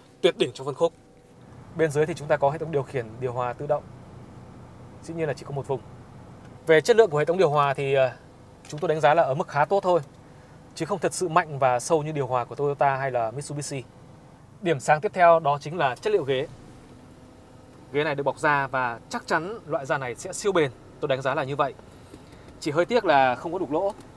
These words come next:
Tuy nhiên, táp lô hay là táp bi cửa thì đều là nhựa, chỉ có một vài cái chi tiết, à, tì tay thì mới được là bọc da thôi. Có một vài điểm mà chúng tôi cảm thấy chưa thực sự vừa lòng. Đầu tiên là góc quan sát chữ A, tiếp đó là vô lăng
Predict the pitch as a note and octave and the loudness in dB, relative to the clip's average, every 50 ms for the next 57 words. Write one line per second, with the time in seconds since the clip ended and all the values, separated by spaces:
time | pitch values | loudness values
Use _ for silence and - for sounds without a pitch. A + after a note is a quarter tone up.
0 | - - - - - - - - - - - - F#3+ F#3+ G3 G3+ G3 F3 D3 - | -20 -20 -20 -20 -20 -20 -20 -20 -20 -20 -4 -2 0 4 4 4 4 2 -2 -10
1 | - - - - - - - - - - - - - - F#3 F3+ F#3 F3+ F3 F3 | -20 -20 -20 -20 -20 -14 -6 -6 -6 -6 -6 -12 0 2 2 2 6 6 8 8
2 | F3 E3+ D3+ C3+ - - - - D#3+ D#3+ D3+ C3+ A#2+ - F3+ - F#3+ E3+ - D#3 | 8 6 4 0 -6 -18 -4 2 4 6 6 6 6 6 4 4 0 0 2 2
3 | C3+ A2+ G2 F2 - - - - - - - - B2+ B2 B2+ C3+ C3+ B2+ B2+ B2 | 4 4 2 0 -4 -12 -20 -20 -20 -20 -16 -12 -10 -6 0 0 2 2 2 2
4 | C#3 D#3+ E3 - - - - - - - - - - - C#3+ - D#3+ F#3 E3 D3+ | 4 4 4 2 0 -4 -14 -20 -20 -20 -20 -10 -6 -6 -4 0 0 4 6 6
5 | C3+ B2 - D#3+ C#3+ - E3 D#3 A3 G#3+ - D3+ C3+ B2 - D3 C3 B2+ C#3+ D3 | 6 6 4 0 -6 -8 -4 -2 -2 0 0 0 -2 -2 0 -2 2 4 6 6
6 | D#3 D3 C3+ - - - - - - - - - B2+ B2 A#2+ C3+ D#3+ D3 A#2+ - | 6 4 0 -6 -18 -20 -20 -20 -20 -20 -12 -10 -8 -6 -6 -4 -2 -2 -2 0
7 | B2 A#2 A2+ G#2+ G#2+ A2 - - - - - D3 C#3+ C3+ C#3+ C#3+ C3+ - - - | 2 2 2 2 0 -2 -4 -4 -2 0 -2 -2 -2 -2 -4 -6 -8 -8 -12 -20
8 | - - - - - - - - - F3 E3+ C#3 D3 C3 C3+ D3 C#3 A#2+ A2 G#2+ | -20 -20 -20 -20 -20 -20 -16 -12 -8 -6 -2 2 2 2 2 2 -2 -4 -4 -8
9 | C#3+ D3+ D#3+ D3 - B2+ G#2+ - A#2+ C3 A#2+ - F3+ E3 D3+ C3+ - F3+ D#3 C3 | -8 -6 -2 0 0 -2 0 -2 -6 -6 -6 -8 -8 -8 -8 -8 -8 -6 -4 -2
10 | C3+ B2+ B2+ A#2+ A2 - - - - - - - - - - - - - - C3+ | 2 4 4 4 4 -2 -14 -20 -20 -20 -20 -20 -20 -20 -20 -20 -8 -2 -2 -2
11 | B2 - D#3 D3+ C#3 C3 B2+ A#2+ A#2 A#2 A2+ A#2 C3+ D#3+ - F3 D3+ - - - | 0 0 0 0 4 4 6 6 6 4 2 0 0 2 4 4 4 4 0 -2
12 | - F3+ D#3 D3 C#3+ - - - - - - - - - - - - - - - | 0 0 2 2 0 -2 -4 -10 -18 -20 -20 -20 -20 -20 -20 -20 -20 -20 -20 -20
13 | - - - F3+ F#3 E3+ C3+ B2+ C3+ D3+ D#3+ C#3+ B2+ B2 C#3+ D#3 D3 D3+ D3 C#3+ | -20 -6 -4 -4 2 4 6 6 6 6 6 4 4 4 2 4 4 4 4 4